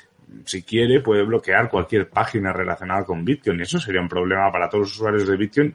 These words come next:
que estén en China. Para los que no estamos en China, pues para nada es un problema. Es por eso también que yo creo que también se debería trabajar un poco en la posibilidad de generar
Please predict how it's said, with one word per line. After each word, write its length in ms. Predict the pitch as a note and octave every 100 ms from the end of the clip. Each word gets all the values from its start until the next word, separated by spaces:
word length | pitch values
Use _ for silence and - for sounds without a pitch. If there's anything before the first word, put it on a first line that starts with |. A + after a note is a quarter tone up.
| -
que 60 |
estén 220 | A2 A#2+
en 120 | G#2 F2
China. 260 | C#3 - - _
Para 160 | F2 D#2+
los 100 | D#2+
que 100 | F2+
no 60 |
estamos 320 | F2 G2+ F#2 F2
en 80 |
China, 320 | E2 G2 A2+ - -
pues 140 | - E2 -
para 180 | E2
nada 300 | D#2+ E2+ F2
es 120 | E2+ F2+
un 80 | E2
problema. 420 | D#2+ G2 A#2 G2 _ _ - - - - _ -
Es 160 | A#2+ A2
por 140 | C3
eso 160 | C#3 D3
también 320 | C#3+ C3+ D3+
que 100 | B2+
yo 100 | B2
creo 120 | C3+
que 100 | C3
también 360 | A#2+ A2+ A2+ A#2+
se 140 | A#2+
debería 320 | G#2 G#2 A#2
trabajar 580 | A#2+ A2+ G2 - A#2 A2+
un 140 | G#2+ G2+
poco 440 | G#2+ A2 A#2+ G2
en 220 | G2 G#2
la 120 | G#2 G2+
posibilidad 500 | G2 F#2+ F#2 F#2 G2+
de 180 | G2+ G2+
generar 520 | G#2+ G2 F#2+ G#2 A2